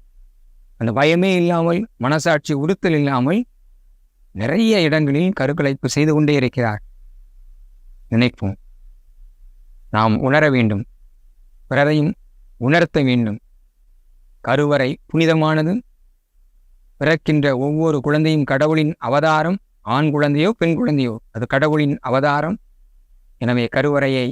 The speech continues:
ஆசீர்வதிக்கப்பட்ட இடமாக, புனித இடமாக போற்றக்கூடிய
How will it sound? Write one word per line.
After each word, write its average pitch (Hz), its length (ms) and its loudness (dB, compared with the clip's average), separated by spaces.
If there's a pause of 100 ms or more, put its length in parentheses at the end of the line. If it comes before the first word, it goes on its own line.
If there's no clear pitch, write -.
(220)
ஆசீர்வதிக்கப்பட்ட 139 920 0
இடமாக, 117 460 0 (600)
புனித 151 220 2
இடமாக 123 500 0
போற்றக்கூடிய 123 640 0